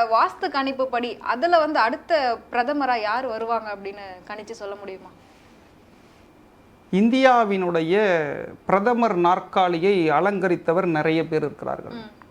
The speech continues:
Speaker 2: மதிப்பிற்குரிய பண்டிதர் ஜவஹர்லால்
Speaker 1: ம்,
Speaker 2: நேரு.
Speaker 1: ஆமா.
Speaker 2: அதன் பின்பு, அஹ், சாய்ந்து போன நவாப் நாற்காலி, சாம்பல் மேடான டெல்லி பட்டினத்தில் ஆயிரம் தலை வாங்கிய அபூர்வ சிகாமணி,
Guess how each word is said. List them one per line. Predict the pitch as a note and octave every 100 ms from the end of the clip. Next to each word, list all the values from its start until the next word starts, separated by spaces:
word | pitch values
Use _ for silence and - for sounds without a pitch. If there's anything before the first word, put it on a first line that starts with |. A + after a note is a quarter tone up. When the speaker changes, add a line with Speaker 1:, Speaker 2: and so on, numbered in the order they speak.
| - -
Speaker 2:
மதிப்பிற்குரிய | F3+ G3+ G#3+ G#3 F#3 G3 G#3
பண்டிதர் | F#3+ E3 F3 E3+ D3+
ஜவஹர்லால் | D#3 D#3 D#3+ E3 D#3 D3 D3
Speaker 1:
ம், |
Speaker 2:
நேரு. | C#3+ D3 D3
Speaker 1:
ஆமா. | D3 - - - - - - -
Speaker 2:
அதன் | F3+ G#3 G#3+ G3+
பின்பு, | G#3 G#3+ A#3+ G3+ D3 D3+ F#3 - - - - - - - - - - - -
அஹ், | G3 F#3 D#3+ D#3 D3
சாய்ந்து | C3+ - G#3+ A3 A3+ G3+ D#3+
போன | F#3 F#3
நவாப் | F3+ E3 F3+ F#3 E3+
நாற்காலி, | E3+ E3 D#3 D#3+ E3 G3
சாம்பல் | - - F3 G3 G#3 F#3+
மேடான | F3 E3+ F3 F3+
டெல்லி | E3 E3 F3+ F#3
பட்டினத்தில் | E3 D#3+ D#3+ D#3+ D#3+ G3
ஆயிரம் | D#3 D#3+ G3 G3 G3 F3+
தலை | E3+ F3
வாங்கிய | F3 E3+ E3 E3+
அபூர்வ | D3+ D3+ F3 F3+ F3
சிகாமணி, | D#3+ E3+ E3+ D#3+ D#3